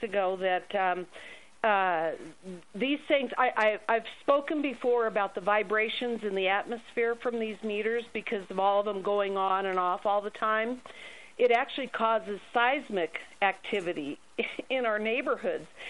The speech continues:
and it can loosen our pipe fittings and stuff. But what we found out now is that it can loosen some of the wiring in your home. And so what this does is, you know, it makes the, the, the electricity, the energy will go through the wiring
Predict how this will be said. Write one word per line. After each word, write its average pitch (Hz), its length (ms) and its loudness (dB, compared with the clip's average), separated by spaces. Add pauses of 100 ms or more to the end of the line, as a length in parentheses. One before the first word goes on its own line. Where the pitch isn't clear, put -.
(240)
and 247 140 4
it 240 100 -4
can 233 160 0
loosen 247 480 -2
our 208 140 4
pipe 247 380 0 (100)
fittings 196 340 -2
and 196 240 -6
stuff. 190 240 -2
But 214 160 2
what 226 160 0
we 226 120 -4
found 262 380 0
out 247 240 0
now 285 580 0
is 240 240 0
that 226 180 2
it 220 160 -4
can 240 160 -4
loosen 240 500 -4
some 247 140 0
of 220 60 0
the 208 80 -4
wiring 208 580 0
in 233 140 -2
your 220 140 -2
home. 247 380 0 (580)
And 233 280 4 (140)
so 214 500 4 (300)
what 247 320 2
this 240 140 0 (120)
does 277 320 4
is, 208 120 -2 (160)
you 233 180 0
know, 190 140 4
it - 80 -2
makes 226 280 0 (160)
the, 208 320 0
the, 190 160 0 (640)
the 180 360 2 (360)
electricity, 220 720 0
the 202 160 0
energy 208 340 -2
will 190 80 -2
go 208 220 -2
through 240 220 -4
the 202 100 -2
wiring 214 480 2